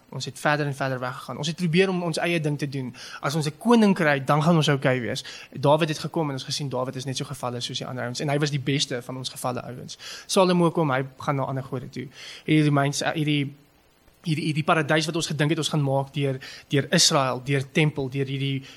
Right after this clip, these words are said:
hierdie pragtige stad. Ons word in ballingskap weggevat. Ehm, daar is, uh, hoereerdery. Dit is net,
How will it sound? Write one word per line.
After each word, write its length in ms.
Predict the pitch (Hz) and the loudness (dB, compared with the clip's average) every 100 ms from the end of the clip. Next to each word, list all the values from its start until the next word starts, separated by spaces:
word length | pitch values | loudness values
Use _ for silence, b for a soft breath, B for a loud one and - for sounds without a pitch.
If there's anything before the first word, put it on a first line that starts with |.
| - | -6
hierdie 180 | 135 | -4
pragtige 360 | 135 170 - 147 | 2 0 0 -4
stad. 400 | - 143 123 - B B B - | 0 0 0 -6 B B B -4
Ons 200 | 151 139 | -2 0
word 160 | 143 | 0
in 100 | 147 | 0
ballingskap 420 | 131 139 147 151 135 | 2 2 2 -2 -2
weggevat. 600 | 131 139 147 131 - _ | -6 -4 -4 -4 -8 _
Ehm, 400 | 117 131 127 127 127 - | -12 -10 -8 -10 -12 -10
daar 180 | - 135 | -2 -2
is, 320 | 135 135 - - - | 0 0 -2 -6 -16
uh, 220 | - 143 135 135 - | -12 -10 -10 -10 -2
hoereerdery. 760 | 147 139 151 151 143 139 139 | 0 2 0 0 -2 -4 -4
Dit 160 | 131 143 | -6 -6
is 100 | 131 | -2
net, 160 | 151 | -2